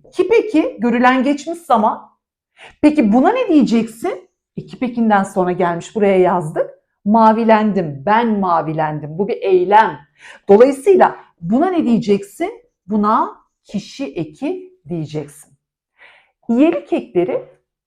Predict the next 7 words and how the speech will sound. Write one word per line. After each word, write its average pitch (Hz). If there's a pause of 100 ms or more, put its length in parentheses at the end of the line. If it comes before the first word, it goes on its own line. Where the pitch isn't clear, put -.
(720)
isme 240
gelir. - (1700)
Benim, 180
senin, 311
onun. 214 (320)
Bizim, 190
sizin, 294